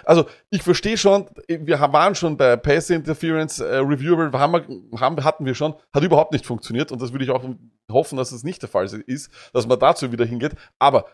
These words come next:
äh, so eine ganz klare Face Mask, das, das, das musst du machen. Wenigstens ein Personal Foul,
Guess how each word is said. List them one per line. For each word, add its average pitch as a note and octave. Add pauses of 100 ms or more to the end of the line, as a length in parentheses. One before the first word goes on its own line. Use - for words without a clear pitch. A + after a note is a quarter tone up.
(120)
äh, C3
so F#3
eine E3
ganz D#3+
klare C3
Face C3
Mask, F#2
das, -
das, -
das -
musst C3+
du G#2+
machen. G2
Wenigstens E3
ein D3+
Personal D3
Foul, A#2